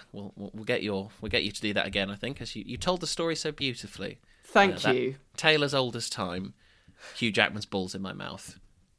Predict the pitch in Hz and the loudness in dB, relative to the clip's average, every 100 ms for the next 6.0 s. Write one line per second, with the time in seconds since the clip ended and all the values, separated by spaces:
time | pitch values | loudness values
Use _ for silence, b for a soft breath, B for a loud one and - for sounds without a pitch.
0 | _ _ 104 92 90 98 - 101 87 - | _ _ -4 -4 -6 -10 -2 0 0 -6
1 | - B B B 139 120 - - - 185 | -8 B B B 8 8 6 -4 6 10
2 | 208 196 185 180 175 170 156 180 139 - | 10 8 4 6 6 4 6 6 6 0
3 | 147 156 175 - 180 196 139 - 185 - | 0 4 4 4 2 2 0 2 2 2
4 | 147 127 151 131 131 120 143 185 208 131 | 2 4 6 4 2 4 6 4 2 2
5 | 127 - - - - 131 117 113 117 | 2 2 0 -4 -8 2 6 6 4